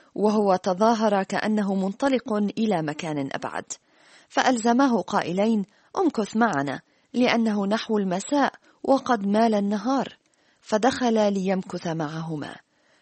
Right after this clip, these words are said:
فلما اتكأ معهما، أخذ خبزاً وبارك وكسر وناولهما،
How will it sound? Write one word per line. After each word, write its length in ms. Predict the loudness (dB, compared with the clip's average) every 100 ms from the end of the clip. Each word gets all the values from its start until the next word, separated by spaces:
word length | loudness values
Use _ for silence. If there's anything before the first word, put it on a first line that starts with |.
| -8
فلما 400 | -2 0 2 0
اتكأ 440 | 0 -2 0 0
معهما، 720 | 0 -2 -2 -2 0 2 0 -2 _ _ -20 -6 -6
أخذ 320 | -2 0 0
خبزاً 640 | -2 -4 -2 0 0 -2 -6 -4
وبارك 680 | 0 2 4 4 2 -2 -4
وكسر 840 | -2 -2 -2 -2 -4 -2 -4 -2
وناولهما، 1120 | -2 -2 -2 -2 -2 -2 -4 -4 0 2 0